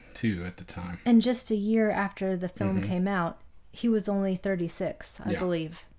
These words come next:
Speaker 2: And as you were talking about, I don't want anybody to get the sense,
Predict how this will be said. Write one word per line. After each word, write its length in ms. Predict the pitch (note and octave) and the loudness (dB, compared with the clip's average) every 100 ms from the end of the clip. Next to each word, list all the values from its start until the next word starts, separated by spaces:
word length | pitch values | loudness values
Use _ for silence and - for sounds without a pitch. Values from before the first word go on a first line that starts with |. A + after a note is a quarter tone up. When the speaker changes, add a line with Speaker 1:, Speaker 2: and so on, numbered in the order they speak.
| - - - - - | -20 -20 -20 -18 -6
Speaker 2:
And 100 | A#3 | -4
as 240 | C#4+ C#4+ | -2 -2
you 80 | C#4 | 0
were 120 | A3+ | 0
talking 480 | G#3 C#4 D4+ - G3+ | 0 -2 -4 -2 -2
about, 380 | F3+ F#3 F3+ - - | 0 -2 -2 -4 -6
I 100 | G#3+ | -2
don't 200 | B3+ C#4 | -2 0
want 160 | B3 | 2
anybody 420 | A3 A3+ G#3 G#3 F#3+ | 4 2 2 0 0
to 100 | G3 | -2
get 200 | G3 G3+ | -4 -6
the 80 | |
sense, 460 | F#3+ - G3 F#3+ - | -6 -4 -2 -2 -4